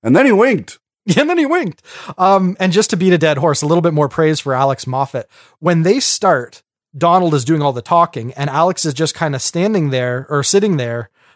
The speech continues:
Speaker 2: He doesn't have anything to contribute to the conversation, obviously, but he starts to pantomime sort of what Donald Junior is doing.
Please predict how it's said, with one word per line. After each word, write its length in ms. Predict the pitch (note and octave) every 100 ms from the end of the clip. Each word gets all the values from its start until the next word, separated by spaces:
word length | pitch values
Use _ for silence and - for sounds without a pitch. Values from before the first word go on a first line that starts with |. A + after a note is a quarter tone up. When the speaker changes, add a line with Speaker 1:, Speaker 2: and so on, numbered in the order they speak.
| _
Speaker 2:
He 160 | E3+ E3
doesn't 200 | F3 E3
have 140 | D#3
anything 200 | C#3+ C#3
to 80 | B2
contribute 340 | - A2+ A3+ D#3
to 60 |
the 60 | B2+
conversation, 480 | C3 B2 A2 A#2 B2+
obviously, 420 | A#2+ A#2+ B2 B2+ - - -
but 380 | D3 F3+ E3+ - _ _
he 160 | - F#3
starts 340 | - A3+ B3+
to 80 | -
pantomime 920 | - - D3 E3+ F#3+ F3 F#3 G#3 A3
sort 320 | F3 F3 F3
of 160 | F3+ C#3+
what 280 | D3+ C3+ B2+
Donald 320 | C#3 D3 C3
Junior 360 | B2 C#3+ E3 E3+
is 140 | C#3+
doing. 380 | D#3 E3+ G3+